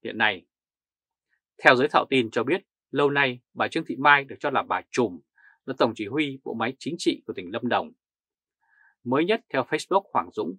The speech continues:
viết trên trang cá nhân của mình cho rằng, liệu Bí thư Lâm Đồng Trần Đức Quận có khai với anh Tô Lâm chuyện xây nhà,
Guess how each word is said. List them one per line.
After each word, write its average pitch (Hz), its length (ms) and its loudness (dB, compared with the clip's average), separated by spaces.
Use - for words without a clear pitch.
viết 180 100 0
trên 135 160 -2
trang 123 340 2
cá 104 120 0
nhân 127 260 -4
của - 160 -10
mình 95 200 -10
cho 113 180 0
rằng, 98 260 -4
liệu 143 220 2
Bí 170 140 4
thư 175 220 2
Lâm 151 220 2
Đồng 107 240 0
Trần 98 240 -4
Đức 185 180 -4
Quận - 200 2
có 147 120 -4
khai 143 300 8
với 131 120 -4
anh 127 80 -10
Tô 123 140 -4
Lâm 120 280 -2
chuyện - 220 -2
xây 139 300 0
nhà, 104 340 -2